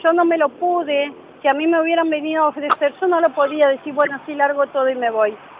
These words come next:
Porque yo tenía que llevar todos los días el pan a mi casa y comprar leche, comprar pan, comprar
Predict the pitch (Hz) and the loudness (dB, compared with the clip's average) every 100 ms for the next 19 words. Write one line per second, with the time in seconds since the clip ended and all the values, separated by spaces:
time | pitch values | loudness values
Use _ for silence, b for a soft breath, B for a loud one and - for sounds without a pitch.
0 | - - - - - 254 262 254 - 330 | -20 -20 -20 -20 -4 -2 -2 -2 2 4
1 | 349 370 - - - 285 294 320 311 302 | 4 0 -12 -18 0 0 2 0 0 2
2 | 285 269 240 - 262 285 359 381 370 339 | 2 2 -4 -4 2 4 4 2 2 2
3 | 330 320 330 330 - 294 311 311 285 302 | 0 0 0 0 0 0 0 -6 -4 2
4 | 311 - 294 269 - - - - 262 247 | 2 2 0 0 -2 -16 -20 -14 0 0
5 | 220 240 247 311 330 285 269 247 233 240 | 2 2 4 4 4 -4 -6 -4 0 2
6 | 220 - 302 294 269 240 254 247 233 | 2 4 6 6 0 -4 2 4 4